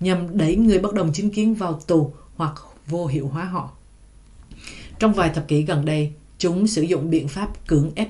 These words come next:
thú tội đối với người bị bắt, quay phim rồi đưa lên truyền hình, với mục tiêu chính là tạo dư luận xã hội, phục vụ mục đích tuyên truyền, phản bác chỉ trích vi phạm nhân quyền từ cộng đồng quốc tế và để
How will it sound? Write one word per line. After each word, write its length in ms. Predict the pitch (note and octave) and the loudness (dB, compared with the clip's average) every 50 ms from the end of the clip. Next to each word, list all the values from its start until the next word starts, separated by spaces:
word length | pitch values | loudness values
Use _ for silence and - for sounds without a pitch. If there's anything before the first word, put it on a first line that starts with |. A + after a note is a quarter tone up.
| - | -4
thú 140 | - A#3 B3 A#3+ - | -6 -6 -6 -4 -2
tội 220 | - A#2 - - - - | -2 -2 -4 -6 -10 -6
đối 200 | F#3 D3+ D#3 F3+ | -2 -2 -2 0
với 120 | F3+ A3+ A3 | 0 2 2
người 160 | G3+ E3 C#3 | 2 2 2
bị 120 | C#3+ C3+ | 0 0
bắt, 180 | C#3+ E3 E3+ - - - - - - - - - - - - | -2 -4 -6 -6 -10 -20 -20 -20 -20 -20 -20 -20 -12 -2 2
quay 140 | G#3 G#3+ | 4 4
phim 340 | G#3+ G#3+ A#3 A#3+ A#3+ G#3 D3+ - - - - | 4 4 2 2 2 2 0 -2 -10 -14 -8
rồi 300 | C#3 C#3+ D#3 D3+ D#3 E3+ | -2 0 2 4 4 4
đưa 120 | F3 F3+ | 4 2
lên 200 | F3+ F3+ E3+ D3+ | 2 2 0 0
truyền 160 | - D#3 C#3+ | 0 2 2
hình, 180 | C3+ C#3 D3+ C#3 C3+ - - - - - - - | 2 4 2 2 0 -2 -8 -14 -18 -18 -8 -2
với 160 | G3 A#3+ C4+ | 2 4 6
mục 200 | B3 G#3+ G3+ - | 6 4 4 4
tiêu 140 | G#3+ G#3 G3+ G3+ - | 6 6 6 6 4
chính 240 | G#3 G#3 B3 C4 | 2 2 2 0
là 280 | A#3+ G3+ F3 D#3 D3+ - | 0 -2 -2 -2 -4 -2
tạo 220 | - D#3+ D3 D#3 E3+ | -2 -2 0 0 0
dư 120 | E3+ F#3+ | 0 2
luận 220 | F3+ F3 D#3 C#3+ - | 2 2 0 -2 -2
xã 160 | - D#3+ D#3 | -4 -4 -4
hội, 260 | D#3 F#3+ - C#3 C#3 - - - - - | -2 -2 -4 -4 -6 -10 -16 -20 -20 -8
phục 220 | - - G3+ G3+ E3 | -2 -2 -2 0 2
vụ 140 | F3+ F3+ | 0 0
mục 220 | F3 E3+ D#3+ D#3 F3+ | 2 2 0 0 2
đích 240 | A3 A3+ A#3 - - | 0 0 0 -2 -2
tuyên 200 | G3 F3+ E3+ D3+ - | 0 0 0 -2 -2
truyền, 220 | - D#3+ D3 C3+ C3+ - | 0 0 0 0 -2 -6
phản 400 | - - - - D#3+ D3 F3+ G3 | -10 -12 -6 -2 -2 -2 0 -2
bác 120 | A3 B3 A#3+ - | -2 -2 -4 -2
chỉ 140 | - D3+ D#3 | -2 -2 0
trích 220 | D3+ A#3+ A#3+ - | 0 -2 -4 -4
vi 180 | F#3 F3+ G3 F#3 | -2 0 0 0
phạm 200 | F3+ F3 D3 D#3 | 0 -2 -4 -2
nhân 180 | D#3+ E3+ E3+ D#3+ | -2 -2 -4 -2
quyền 260 | - F3 D#3+ D3 C#3+ D3+ | 0 0 2 2 2 2
từ 100 | D#3+ C#3 | 0 0
cộng 220 | C#3 D#3+ D3 - | 0 -2 -2 0
đồng 160 | D#3+ C#3+ C#3 - | 0 0 0 0
quốc 140 | - - - | -2 -6 -6
tế 180 | - F#3 G#3 - - - - - - - - - | -6 -6 -6 -6 -10 -16 -20 -20 -20 -20 -12 -4
và 140 | D3+ E3+ D#3 | 0 0 2
để 320 | D3 C#3 C#3 C#3 D#3+ | 4 4 2 2 0